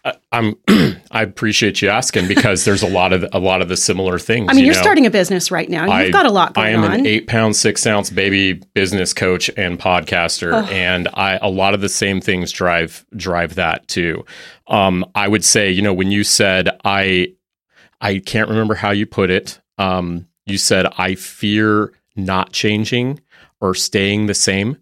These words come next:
Speaker 1: Is that what you said?
Speaker 2: I do fear that a lot.
Speaker 1: So
Speaker 2: That's my greatest fear.
Speaker 1: that's one of my core values or immutable laws.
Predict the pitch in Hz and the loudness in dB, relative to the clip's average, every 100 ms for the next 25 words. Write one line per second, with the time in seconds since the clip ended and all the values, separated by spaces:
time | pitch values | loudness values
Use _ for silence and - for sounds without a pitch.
0 | _ - 117 110 - 156 170 170 - _ | _ -6 -4 -4 -4 -2 0 -2 -6 _
1 | - 226 208 196 180 170 160 151 147 - | -6 -4 -4 -6 -6 -6 -10 -12 -16 -8
2 | - - 233 214 233 180 170 160 156 - | -2 4 4 4 0 -2 -4 -6 -8 -12
3 | - - 143 95 123 156 - 117 123 120 | -14 -14 -8 0 2 2 0 2 4 4
4 | 92 107 104 107 104 98 - 113 104 92 | 4 4 4 4 2 0 -2 2 2 4
5 | 98 95 95 90 98 90 90 95 92 90 | 2 2 0 -2 -2 -2 -2 -4 -2 -2
6 | 87 95 92 90 | 0 2 2 0